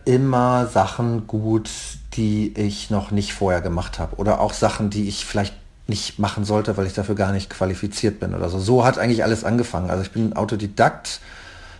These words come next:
Ähm, das ist so mein Zugang. Ich hatte mal irgendwann Gitarrenunterricht, äh, hab dabei überhaupt nichts gelernt, hab die Gitarre zwei Jahre in die Ecke gestellt und dann,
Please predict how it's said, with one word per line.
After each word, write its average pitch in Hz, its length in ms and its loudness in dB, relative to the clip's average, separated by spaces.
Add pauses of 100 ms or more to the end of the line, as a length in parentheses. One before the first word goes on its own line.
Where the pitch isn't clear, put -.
Ähm, 113 440 6
das 113 180 2
ist 127 120 -2
so 131 80 2
mein 117 220 2
Zugang. 139 360 4
Ich 127 160 -2
hatte 120 200 2
mal 113 200 4
irgendwann 117 260 0
Gitarrenunterricht, 117 1080 0
äh, 110 220 2
hab 110 140 0
dabei 107 260 4
überhaupt 104 300 0
nichts 120 220 -4
gelernt, 110 400 2
hab 113 120 -6
die 107 80 -2
Gitarre 107 340 -2
zwei 107 440 2 (100)
Jahre 110 240 4
in 107 60 2
die 101 120 0
Ecke 127 220 2
gestellt 127 520 2
und 104 260 -2
dann, 110 340 2